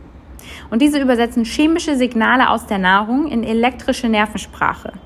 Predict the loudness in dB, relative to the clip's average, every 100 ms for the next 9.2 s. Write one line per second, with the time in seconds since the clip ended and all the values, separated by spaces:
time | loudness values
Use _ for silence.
0 | -20 -20 -20 -20 -20 -20 -20 -4 0 4
1 | 4 4 4 2 0 -2 2 2 4 2
2 | 2 0 0 2 4 4 2 0 -2 -2
3 | -6 -4 -4 0 0 0 -2 -2 -6 -6
4 | -2 2 2 2 -2 -4 -4 -6 -6 -6
5 | -8 -4 -6 -4 -8 -10 -10 -10 -20 -20
6 | -20 -20 -20 -20 -20 -20 -20 -20 -20 -20
7 | -20 -20 -20 -20 -20 -20 -20 -20 -20 -8
8 | -6 -6 -2 0 -2 -2 0 0 0 -4
9 | -4 -14